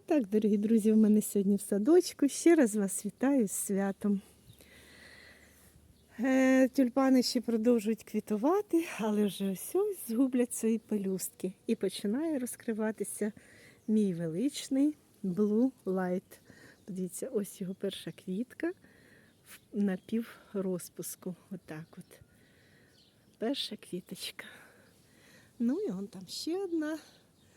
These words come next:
Ну, але ще поки не розкрився повністю. Тож, на цьому я хочу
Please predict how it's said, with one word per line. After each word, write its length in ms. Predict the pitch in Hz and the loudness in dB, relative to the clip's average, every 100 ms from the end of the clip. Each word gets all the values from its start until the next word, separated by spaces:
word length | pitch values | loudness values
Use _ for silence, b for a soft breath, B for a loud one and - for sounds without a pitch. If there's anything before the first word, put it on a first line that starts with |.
| b b b b b - | b b b b b -4
Ну, 360 | 220 214 240 427 | 0 2 0 -2
але 320 | - 226 208 254 | -4 -2 -2 -2
ще 420 | - - 240 302 B B - | -6 0 0 0 B B -6
поки 340 | 214 - 247 B B B | -6 -2 -4 B B B
не 200 | 220 208 | 0 2
розкрився 640 | 208 208 - 190 185 - 190 - | 0 -4 -6 -6 -6 -8 -12 -8
повністю. 600 | 190 190 190 - - 220 - _ - - _ _ b b b b b b b b b b b _ _ | -8 -6 -8 -10 -8 -8 -8 _ -20 -20 _ _ b b b b b b b b b b b _ _
Тож, 220 | 330 359 - - - - | 0 2 0 -10 -4 2
на 180 | 269 | 2
цьому 320 | 269 403 359 269 | 2 2 4 4
я 140 | 240 | 2
хочу 460 | - 247 - 226 | 0 -4 -2 -4